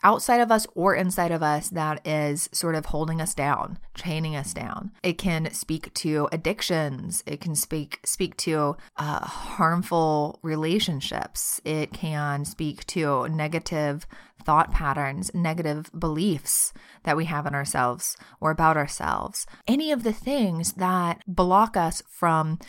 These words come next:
reaching our highest truths, our highest selves. When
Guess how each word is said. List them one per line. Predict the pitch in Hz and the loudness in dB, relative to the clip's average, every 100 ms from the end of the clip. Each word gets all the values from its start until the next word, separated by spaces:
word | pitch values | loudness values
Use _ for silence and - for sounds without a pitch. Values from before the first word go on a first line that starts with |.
| - - - | -20 -20 -6
reaching | 165 165 214 220 185 165 160 - 156 | -2 2 2 2 -2 0 -2 -2 2
our | 156 156 156 156 165 - - | 4 4 4 0 -2 -12 -8
highest | - 233 214 190 - - | 0 4 6 4 2 -6
truths, | - - - - - - | -6 -4 -4 -4 -4 0
our | 156 | 0
highest | 156 - 190 175 170 - | -2 -2 0 0 -2 -6
selves. | - - - - - - - 220 - | -4 -4 -2 -4 -8 -6 -6 -8 -4
When | 185 196 214 202 196 | 2 6 8 6 4